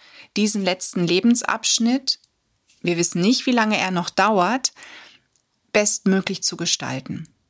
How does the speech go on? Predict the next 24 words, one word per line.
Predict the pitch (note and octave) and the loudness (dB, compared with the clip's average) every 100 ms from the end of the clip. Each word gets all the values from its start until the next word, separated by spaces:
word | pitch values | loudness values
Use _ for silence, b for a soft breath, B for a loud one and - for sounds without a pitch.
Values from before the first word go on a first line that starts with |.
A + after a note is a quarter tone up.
| _ _ _ _ _ _ B B - | _ _ _ _ _ _ B B 0
Und | G3+ | 2
da | F#3+ | 2
tue | - B3+ | 2 4
ich | A#3 G#3+ - | 4 0 -2
alles | F#3+ G3+ G3+ - | 0 4 4 4
für. | - - D3 - - _ _ _ - | 0 -2 -2 -4 -8 _ _ _ 0
Alles, | G3 B3+ C4+ - - _ - | 2 4 2 0 -4 _ -6
wirklich | F#3 A3+ B3 G#3+ - E3 | 2 4 4 0 0 -2
alles, | F#3 A3+ A#3 - - _ _ _ - | 0 0 0 -2 -6 _ _ _ 0
dass | F3+ A3+ - - - _ _ | 2 2 0 -4 -8 _ _
wir | E3 G3+ G#3+ F#3+ | 0 4 4 4
dem | F3 E3+ | 2 4
Leben | F#3 G#3 G3+ G3+ G#3 B B B B B B _ _ | 4 4 4 2 -2 B B B B B B _ _
noch | F#3+ G3 G3 - - _ | 0 0 0 -6 -10 _
einige | F3+ F#3 G#3+ G#3+ G#3+ G3+ G3+ G3 | -2 2 4 4 4 2 2 0
gesunde | G3+ F3+ F#3+ G3 F#3+ F3+ | -2 0 2 2 2 0
Tage, | - F3+ F#3 G3+ F#3+ F3+ | 0 0 0 0 2 2
Wochen, | F3+ - F#3 | 2 2 4
Monate | F#3 F#3+ G3+ G3 F#3+ F#3 | 4 6 4 4 0 -2
oder | F#3 A3 | 0 0
vielleicht | - A#3+ B3 - | 0 -2 -2 -4
sogar | A3+ A#3 | -2 2
Jahre | A3+ A3 A#3 A#3 | 2 2 2 2
schenken. | - - C#3+ - - - D3+ | 2 0 -4 -8 -10 -10 -12